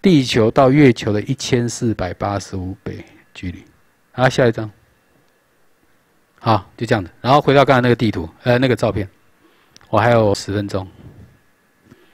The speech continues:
啊，十分钟我就不讲话了啦。我再讲另外一个话。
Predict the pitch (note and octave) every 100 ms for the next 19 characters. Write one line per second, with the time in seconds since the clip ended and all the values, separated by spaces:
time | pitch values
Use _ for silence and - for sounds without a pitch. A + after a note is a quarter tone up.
0 | - - _ _ _ B2+ A2 - A2+ A#2+
1 | B2+ G#2 A#2+ - B2 F2 D#2+ G#2+ F2 F2
2 | - - _ _ _ A2+ A2+ A2 F2+ A#2+
3 | A#2 F#2+ F2 - F2